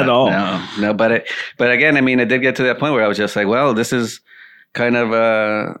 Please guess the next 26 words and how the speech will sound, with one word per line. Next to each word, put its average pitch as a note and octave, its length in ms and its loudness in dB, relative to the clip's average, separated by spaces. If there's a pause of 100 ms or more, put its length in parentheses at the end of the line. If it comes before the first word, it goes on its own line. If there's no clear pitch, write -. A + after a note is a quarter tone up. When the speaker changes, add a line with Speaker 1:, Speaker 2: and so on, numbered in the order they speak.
(120)
Speaker 2:
the, G#2+ 360 -2
the A2 160 -2
fork A#2+ 320 -2
on A#2+ 120 2
the A2+ 80 2
road, A#2 260 2
man." G2 300 0
Is G2+ 140 -2
like, G2 200 -2
"All G#2+ 100 2
right, A#2 180 0
are G#2 60 0
you G#2 100 0
gonna A2 160 0
start G#2+ 240 -4
turning A2+ 300 0
down G#2+ 220 0
gigs C3 480 -2 (120)
or G#2 440 2
are G2 80 0
you G#2 80 -2
gonna G2+ 180 -2
go G#2 200 2
fu-, - 160 -4
all G#2+ 320 0
in?" A2 420 0